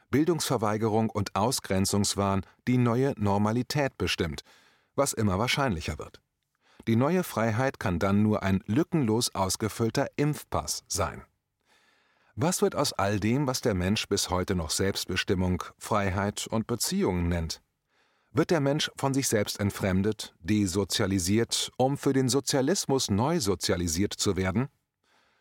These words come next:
Als ich Mitte April darüber schrieb, dass Frau Merkel alles für den Sozialismus vorbereite, wurde ich verlacht und mir wurde entgegnet, dass Frau Merkel ja für den Neoliberalismus stehe, niemals für den Sozialismus.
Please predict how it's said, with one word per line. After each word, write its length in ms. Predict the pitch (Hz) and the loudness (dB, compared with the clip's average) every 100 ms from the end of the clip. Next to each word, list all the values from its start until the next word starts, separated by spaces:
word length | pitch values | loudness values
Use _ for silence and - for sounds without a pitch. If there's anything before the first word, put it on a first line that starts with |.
| _ _ _ | _ _ _
Als 160 | 139 156 | -2 0
ich 120 | - | 0
Mitte 200 | 180 170 | 0 2
April 320 | 120 - 131 | 0 2 2
darüber 340 | 135 104 95 92 | 2 2 0 0
schrieb, 400 | - 110 131 - - _ - | 0 0 0 -4 -20 _ -4
dass 180 | 92 - | -4 -2
Frau 220 | - 85 | -2 0
Merkel 420 | 95 104 98 92 | 2 2 0 0
alles 280 | 101 113 - | 0 0 0
für 120 | 107 | 0
den 120 | 95 | 0
Sozialismus 640 | 90 92 95 92 113 101 95 | 0 -2 0 0 0 -2 -2
vorbereite, 640 | - 98 104 95 104 113 104 - _ _ | 0 0 2 0 2 0 -2 -8 _ _
wurde 240 | 147 170 135 | 0 2 0
ich 120 | - | 0
verlacht 600 | 147 113 - - - - | 0 0 -2 -8 -12 -6
und 180 | 139 151 | -4 -2
mir 140 | 170 113 | -2 0
wurde 200 | 113 90 | 0 0
entgegnet, 560 | 87 101 98 120 120 - _ _ | -2 -2 0 -2 -4 -8 _ _
dass 160 | 123 120 | -2 0
Frau 180 | 131 110 | 2 2
Merkel 380 | 117 113 120 | 2 0 0
ja 160 | 104 110 | 2 0
für 120 | - | 0
den 180 | 98 90 | 0 2
Neoliberalismus 1040 | 101 160 107 95 92 92 87 90 - 92 | 2 2 2 2 2 0 2 0 0 0
stehe, 380 | - 101 95 87 - - | 0 0 0 -2 -6 -2
niemals 640 | 139 185 160 87 76 73 - | 0 2 2 0 -2 -4 -4
für 140 | 85 | -4
den 140 | 82 | -2
Sozialismus. 840 | 80 135 - 87 78 - - - | 0 0 0 -2 -2 -8 -8 -10